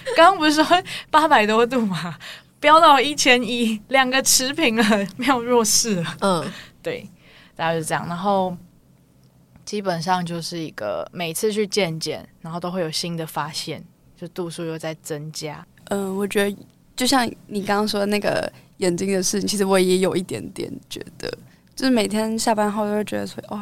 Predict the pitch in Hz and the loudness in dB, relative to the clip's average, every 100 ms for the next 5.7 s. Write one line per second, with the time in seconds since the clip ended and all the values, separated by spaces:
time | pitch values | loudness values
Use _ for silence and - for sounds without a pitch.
0 | 208 208 208 214 220 202 - - - 214 | -8 -6 -4 -2 -2 0 -2 -2 -6 -6
1 | 208 - - - 208 - 370 349 349 277 | -4 -6 -10 -8 -6 -4 -2 -2 -4 -4
2 | 220 202 156 185 180 190 185 - - _ | -4 -6 -4 -4 -4 -6 -6 -12 -20 _
3 | _ _ - 262 262 - 349 302 285 285 | _ _ 2 4 4 4 4 6 6 4
4 | 285 269 269 285 285 254 220 214 196 180 | 2 4 4 4 6 4 4 2 0 -4
5 | 151 110 - 165 - 196 226 | -4 -2 -2 -4 -4 -6 -8